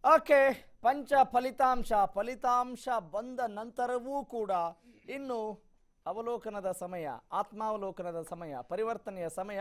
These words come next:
ಜನಾಶೀರ್ವಾದದ ಸಮಯ. ಎಸ್ ವೀಕ್ಷಕರೇ, ಈ ಎಲ್ಲ ವಿಚಾರಗಳ ಬಗ್ಗೆ ನಾವು ಚರ್ಚೆಯನ್ನ ಮಾಡ್ಬೇಕಾಗಿದೆ. ಇವತ್ತಿನ ಟಾಪ್ ಸ್ಟೋರಿಯಲ್ಲಿ ಭಾಗಿಯಾಗ್ತಾ ಇದ್ದಾರೆ ನಮ್ಮ ಮಾಜಿ ಎಮ್ ಎಲ್ ಸಿ ಆಗಿರುವಂಥ, ಹಿರಿಯರಾಗಿರುವಂಥ ಡಾಕ್ಟರ್ ಎಂ ಪಿ ನಾಡಗೌಡ ನಮ್ಮ ಜೊತೆಗಿದ್ದಾರೆ. ನಮಸ್ಕಾರ, ಕಾರ್ಯಕ್ರಮಕ್ಕೆ ಸ್ವಾಗತ.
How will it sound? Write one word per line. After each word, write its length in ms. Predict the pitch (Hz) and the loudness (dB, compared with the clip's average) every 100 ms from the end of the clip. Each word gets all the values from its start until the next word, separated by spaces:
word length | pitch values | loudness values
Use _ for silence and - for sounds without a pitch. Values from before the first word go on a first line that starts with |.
| 247 | -4
ಜನಾಶೀರ್ವಾದದ 1160 | 185 175 226 233 233 220 208 226 226 202 180 - _ _ - | -4 -4 -4 -4 -4 -2 0 0 0 2 2 0 _ _ 0
ಸಮಯ. 340 | 226 226 208 151 - 151 | 2 2 2 -2 -6 0
ಎಸ್ 280 | 143 208 | 2 2
ವೀಕ್ಷಕರೇ, 460 | 180 180 165 147 147 | -2 -10 -8 -8 -8
ಈ 140 | 143 | -4
ಎಲ್ಲ 180 | 185 208 | -2 0
ವಿಚಾರಗಳ 400 | 185 196 190 180 | 2 4 4 4
ಬಗ್ಗೆ 200 | 165 165 | -4 -4
ನಾವು 300 | 170 160 160 - _ - | -2 -2 -2 -4 _ -6
ಚರ್ಚೆಯನ್ನ 460 | 175 165 190 180 190 | -6 -2 -2 0 -2
ಮಾಡ್ಬೇಕಾಗಿದೆ. 680 | 190 220 202 185 185 196 214 | 0 0 0 0 -2 -2 0
ಇವತ್ತಿನ 320 | 190 190 180 170 160 _ - | 0 -2 -4 -4 -6 _ -2
ಟಾಪ್ 160 | 196 | -2
ಸ್ಟೋರಿಯಲ್ಲಿ 480 | - 202 185 175 175 | -2 -2 -2 -2 -6
ಭಾಗಿಯಾಗ್ತಾ 580 | 160 190 190 196 165 180 | -4 -4 -2 -4 -2 -2
ಇದ್ದಾರೆ 460 | 175 185 208 190 - - - - - | 0 0 2 2 0 -6 -12 -16 -14
ನಮ್ಮ 420 | 147 160 160 156 156 - _ _ _ _ _ _ _ _ - | -12 -4 -2 -2 -4 -14 _ _ _ _ _ _ _ _ -6
ಮಾಜಿ 560 | 175 196 180 214 202 - | 0 0 0 -4 -6 -4
ಎಮ್ 160 | 190 233 | -2 0
ಎಲ್ 140 | 247 | -2
ಸಿ 140 | - 208 | 0 0
ಆಗಿರುವಂಥ, 460 | 175 160 160 156 202 202 | 0 -2 -6 0 2 2
ಹಿರಿಯರಾಗಿರುವಂಥ 680 | 180 160 170 160 147 139 139 | 2 -2 -2 -2 -2 -6 -8
ಡಾಕ್ಟರ್ 280 | 175 151 147 | -6 -6 -6
ಎಂ 100 | 139 | -10
ಪಿ 100 | 147 | -8
ನಾಡಗೌಡ 360 | 156 160 165 151 | -6 -4 -4 -6
ನಮ್ಮ 180 | 151 143 | -8 -12
ಜೊತೆಗಿದ್ದಾರೆ. 420 | 151 147 151 156 | -14 -10 -8 -8
ನಮಸ್ಕಾರ, 460 | 143 156 165 170 | -10 -8 -6 -4
ಕಾರ್ಯಕ್ರಮಕ್ಕೆ 460 | 165 151 151 156 - | -6 -8 -10 -12 -10
ಸ್ವಾಗತ. 300 | 165 165 165 | -8 -8 -6